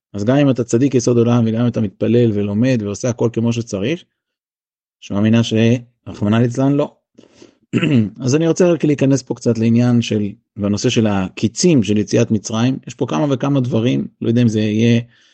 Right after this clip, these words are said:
אה, אני לא בונה פה מהלך ולא בונה פה איזשהו קו חדש, אבל אני מרכז פה כמה וכמה דברים שראיתי בעניין הזה, ואני חושב ששווה לשים לב אל הדברים האלה, כי הדברים מקבלים, אה, מקבלים, אה,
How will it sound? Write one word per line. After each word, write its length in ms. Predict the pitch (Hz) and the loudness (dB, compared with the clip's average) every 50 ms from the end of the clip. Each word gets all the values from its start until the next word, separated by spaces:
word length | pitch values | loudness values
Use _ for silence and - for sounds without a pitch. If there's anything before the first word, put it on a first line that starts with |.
| _ _ _ _ _ _ _ _ _ _ _ _ _ _ _ _ _ _ - | _ _ _ _ _ _ _ _ _ _ _ _ _ _ _ _ _ _ -2
אה, 440 | 104 104 104 104 107 110 104 104 101 | 0 2 2 2 2 2 2 2 2
אני 120 | 101 104 | 2 2
לא 120 | 120 135 139 | 2 2 2
בונה 320 | 131 120 127 127 135 135 | 2 0 2 2 2 2
פה 160 | 117 123 131 | 2 2 2
מהלך 540 | 123 123 113 107 107 120 131 131 120 - - | 4 4 4 4 2 2 2 2 0 0 -2
ולא 160 | 104 101 110 | -2 0 0
בונה 320 | 117 - 113 110 113 110 104 | 0 2 2 2 2 2 0
פה 280 | - 107 104 101 98 | 0 0 0 0 0
איזשהו 460 | 98 82 90 87 - - 95 92 87 - | 0 -2 -4 -4 -2 0 0 0 0 0
קו 120 | - 131 135 135 120 | -2 0 0 0 0
חדש, 420 | 117 - 101 92 95 98 120 117 | 0 -2 -2 -2 -2 -2 -2 -2
אבל 100 | - 131 | -2 -4
אני 240 | 147 156 160 165 165 | -2 -2 -2 -2 -2
מרכז 460 | 165 160 156 151 151 - 185 185 160 | -2 -2 -2 -2 0 0 0 -2 0
פה 100 | 196 220 | -2 -2
כמה 220 | - - 170 165 160 | 0 0 0 0 0
וכמה 320 | 147 135 120 156 156 151 | -2 -2 -2 -2 0 0
דברים 220 | 135 127 131 139 123 | 0 0 2 2 2
שראיתי 380 | 120 123 120 120 127 120 143 | 2 4 4 2 2 2 2
בעניין 420 | 127 123 110 101 101 98 92 90 90 | 2 2 2 2 2 2 0 0 -2
הזה, 260 | 85 87 95 107 120 120 | -4 -2 0 0 0 2
ואני 220 | 123 127 127 135 | 2 0 0 -2
חושב 300 | - - 143 127 185 156 | -2 -4 -2 -2 -2 -2
ששווה 480 | 139 - 160 135 - - 139 143 151 147 147 147 147 143 143 143 139 | -4 -4 -8 -6 -4 -4 -4 -2 0 0 0 0 0 0 -2 -2 -2
לשים 500 | - 123 120 113 117 - 156 147 139 139 | 0 0 0 0 0 0 0 0 2 2
לב 180 | 147 147 135 131 | 2 0 0 0
אל 100 | 127 123 | 2 0
הדברים 360 | 120 123 127 135 160 175 160 | 0 0 0 -2 -2 -2 0
האלה, 180 | 143 127 131 117 | 0 0 0 0
כי 120 | - 123 | 0 -2
הדברים 540 | 107 101 104 107 110 120 120 120 117 113 110 | -2 -2 -2 -2 2 2 4 4 4 2 0
מקבלים, 500 | 101 - - 104 104 113 123 123 120 117 | -2 -4 -4 -2 0 2 2 2 2 2
אה, 340 | 110 107 101 95 92 92 92 - - _ _ _ _ _ _ _ _ _ _ _ _ _ _ _ _ _ _ - | 2 0 -2 -4 -4 -4 -6 -10 -12 _ _ _ _ _ _ _ _ _ _ _ _ _ _ _ _ _ _ -8
מקבלים, 600 | 117 101 104 - - 110 107 117 123 123 120 117 | -6 -4 -4 -2 -2 0 2 4 4 4 4 4
אה, 640 | 117 110 110 107 104 101 98 98 98 98 95 92 | 2 2 0 0 0 -2 -2 -2 -2 -2 -2 -4